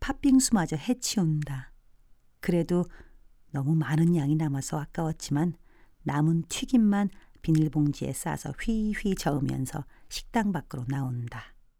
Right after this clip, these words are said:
자, 이제 배도 든든하니 출발해볼까?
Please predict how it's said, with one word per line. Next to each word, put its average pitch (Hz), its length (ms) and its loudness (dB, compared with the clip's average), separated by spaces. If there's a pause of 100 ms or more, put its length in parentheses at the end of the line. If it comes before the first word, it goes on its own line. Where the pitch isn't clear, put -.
(1300)
자, 180 460 8 (400)
이제 175 340 2
배도 180 340 2
든든하니 190 840 4 (420)
출발해볼까? 156 1120 -2